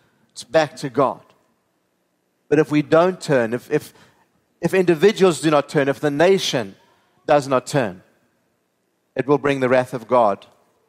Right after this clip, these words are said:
uh, upon, upon this nation. And that's why we prayed as we did today,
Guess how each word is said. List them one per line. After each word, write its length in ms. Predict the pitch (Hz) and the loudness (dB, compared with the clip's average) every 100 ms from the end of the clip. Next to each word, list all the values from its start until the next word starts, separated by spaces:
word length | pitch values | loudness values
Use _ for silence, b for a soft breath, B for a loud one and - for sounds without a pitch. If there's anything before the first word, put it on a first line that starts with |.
| _ _ _ _ _ _ _ _ _ | _ _ _ _ _ _ _ _ _
uh, 360 | - 120 117 120 - _ _ _ - | -2 0 2 -2 -6 _ _ _ -6
upon, 480 | 127 156 143 120 117 - | -4 0 -2 -4 -12 -12
upon 300 | 120 143 127 | -4 -4 -4
this 180 | 120 | -6
nation. 460 | 123 113 107 90 82 _ _ _ _ _ _ _ _ _ _ _ _ - | -2 -4 -4 -14 -20 _ _ _ _ _ _ _ _ _ _ _ _ -6
And 120 | 123 | 0
that's 220 | 131 - | 0 0
why 180 | 139 127 | 0 2
we 120 | 120 | 0
prayed 340 | - 147 131 | -2 0 0
as 120 | 113 117 | -2 -4
we 80 | |
did 180 | 117 113 | -4 -6
today, 480 | - 117 117 104 104 | -4 0 2 2 -2